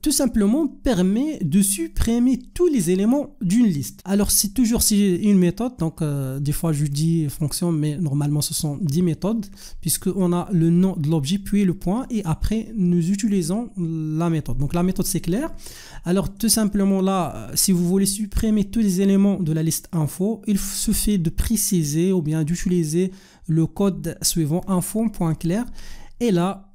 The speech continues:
vous aurez la variable info. Si vous essayez d'afficher après l'exécution de cette ligne la variable info,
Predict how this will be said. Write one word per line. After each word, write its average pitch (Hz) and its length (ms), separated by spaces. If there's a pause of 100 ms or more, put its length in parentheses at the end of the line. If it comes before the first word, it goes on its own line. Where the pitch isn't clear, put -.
vous 262 360
aurez 262 340
la 214 160
variable 190 360
info. 180 440 (1120)
Si - 220
vous 156 400
essayez 185 340
d'afficher 170 540
après 175 320
l'exécution 170 520
de 147 120
cette 160 240
ligne 180 220 (360)
la 147 80
variable 151 340
info, 185 480